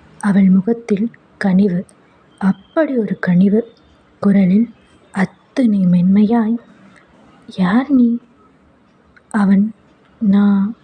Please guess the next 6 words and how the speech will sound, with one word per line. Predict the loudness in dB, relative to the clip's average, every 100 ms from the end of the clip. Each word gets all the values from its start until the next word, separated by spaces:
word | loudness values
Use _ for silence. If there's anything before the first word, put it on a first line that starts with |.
| _
நான், | 0 2 2 2 0 -2 -6 _ _ _ _ _ _ _ -6
ஆ." | 0 2 2 -2 -10 _ _ _ _ _
அவனிடம் | -2 0 2 2 0 -4 -12 -20 -20 -20 _
அப்படி | -14 -10 -6 -2 -2
ஒரு | -2 -4
தயக்கம். | -2 -2 -4 -6